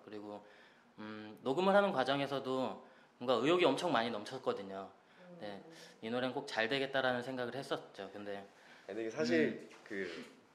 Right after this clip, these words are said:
Speaker 3: 비하인드 스토리가 뭐냐면요.
Speaker 1: 네, 비하인드 스토리가 있죠.
Speaker 3: 그 사실 그 티맥스라는 팀이 그 한 두 개 싱글 정도 내고 이렇게 활동했지만 사실 이렇게 분위기가 좋지 않았거든요.
Speaker 1: 네.
Speaker 3: 그래서 그 망했다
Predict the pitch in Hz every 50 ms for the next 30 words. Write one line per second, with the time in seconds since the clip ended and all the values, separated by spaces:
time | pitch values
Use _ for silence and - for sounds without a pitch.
0 | _ _ _ - 120 123 127 139 139 139 - - 147 135 131 131 127 - - 87
1 | 87 104 104 90 92 110 110 113 110 113 110 - - 117 113 113 110 107 104 -
2 | - 101 98 95 - - _ _ _ - - - 101 98 98 95 90 85 78 73
3 | - - - _ _ _ _ _ _ _ _ _ _ _ _ _ _ _ _ _
4 | _ _ _ _ _ _ _ _ _ _ _ _ - 185 202 214 214 160 135 -
5 | - 196 214 233 233 233 - 202 185 185 175 - 170 165 160 160 151 - 120 104
6 | 98 95 90 85 82 123 117 - 117 113 120 120 123 123 120 135 139 143 143 143
7 | 147 147 151 151 147 139 127 131 107 87 - - 95 95 92 101 104 117 123 123
8 | 135 131 131 131 - 135 127 127 151 160 175 143 - 143 120 - - - - -
9 | - 131 139 123 110 - - 107 80 - - - 76 73 - 98 95 90 87 82
10 | 82 85 80 76 - _ _ _ _ _ _ _ _ _ _ _ _ _ _ -
11 | 85 78 - - - - 135 143 139 - - 135 131 123 - - -